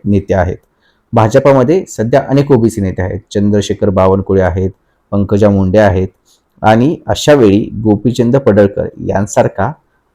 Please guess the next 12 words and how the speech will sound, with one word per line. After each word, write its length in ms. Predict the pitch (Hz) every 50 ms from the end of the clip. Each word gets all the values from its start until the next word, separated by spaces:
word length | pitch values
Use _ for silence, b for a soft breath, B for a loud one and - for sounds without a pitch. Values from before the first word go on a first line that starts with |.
| _ -
फायरब्रँड 440 | 107 113 131 127 123 127 131 131
नेता 360 | 120 110 98 101 - 95 95 - _ _ _ - - 107 -
जर 180 | 110 107 113 - - - _ _ _ - - - - _ _ _ _
मोठ्या 640 | 151 123 110 107 101 - - _ - 139 135 131
प्रमाणात 480 | 131 - - 127 110 113 110 110 117 135 - -
राज्याच्या 540 | - 110 98 98 107 - 113 113 - 123 110
राजकारणात 500 | 101 98 95 - - 113 107 104 107 107 - -
आला 180 | 87 95 104 107
नाही 280 | 104 98 101 92 92 - -
आणि 200 | - 92 101 117
स्वतःच्या 440 | - - 113 - - 110 - 123 123
जिल्ह्यात 360 | 117 107 107 107 107 117